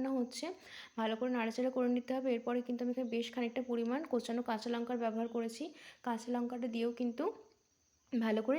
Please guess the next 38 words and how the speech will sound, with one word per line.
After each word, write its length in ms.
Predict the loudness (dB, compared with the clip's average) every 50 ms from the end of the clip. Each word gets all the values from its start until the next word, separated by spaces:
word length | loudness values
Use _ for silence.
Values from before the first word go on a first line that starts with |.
| 4 4
নাড়াচাড়া 360 | 4 4 4 4 2 2 2 4
করে 160 | 4 4 4 4 2
নেব। 120 | 2 2 2 0 0 -4 -14 -16 -16 -6 -2 -2
এখানে 220 | 0 0 0 0 0 0
কিন্তু 160 | -2 -2 0 2 2 2
আপনারা 240 | 2 2 4 4 2 4 4
চাইলে 280 | 2 4 4 4 2 2 0 0 0
পোস্ত 260 | 0 0 0 -2 -6 -8 -8 -2 4
বাটার 380 | 6 6 6 6 6 2 0 0 -2 0
সময় 280 | 0 2 4 2 2 0 -4 -10 -16 -18 -10 -2 0
কাঁচা 200 | 0 0 2 2 0
লঙ্কাটা 320 | 2 2 0 0 0 0 0 0
দিয়েও 160 | 0 0 0 0 2
কিন্তু 200 | 2 2 2 2 2 2
বেটে 180 | 2 4 4 4 2
নিতে 180 | 2 0 -2 -2 -2
পারেন, 240 | 0 0 0 0 -2 -4 -2 0
তাতেও 260 | 0 0 2 2 0 -2 -2
খুব 100 | -2 -2 2 2
ভালো 160 | 4 4 4 2 2
হয়। 120 | 0 0 0 0
আমি 100 | 0 0 -2
এখানে 240 | -2 -2 -2 -2 -2 -2 -4 -4 -2
কাঁচা 220 | -2 -2 0 0 -2
লঙ্কাটা 260 | 0 0 -2 -2 -2 -2 -2
কুচিয়ে 300 | -2 -2 0 0 0 2 2
ব্যবহার 280 | 2 0 0 0 -2 0 0
করেছি। 300 | -2 -2 -2 -4 -6 -6 -6 -8 -12 -18 -20 -10 -4 0
এরপর 240 | 0 0 2 2 2 2 2 2
একটা 140 | 0 0 0 2
মাঝারি 280 | 2 2 2 0 0 0 0
সাইজের 260 | 0 2 2 0 0 -2 0
পেঁয়াজ 200 | 0 0 2 2 2
আমি 80 | 0 0 0
এখানে 160 | 0 0 0 0
কুচিয়ে 280 | 0 -2 -4 -2 0 2 2
নিয়েছি, 280 | 2 2 0 -2 -4 -8 -6 -4
পেঁয়াজটা 320 | -2 -2 -2 -2 -4 -6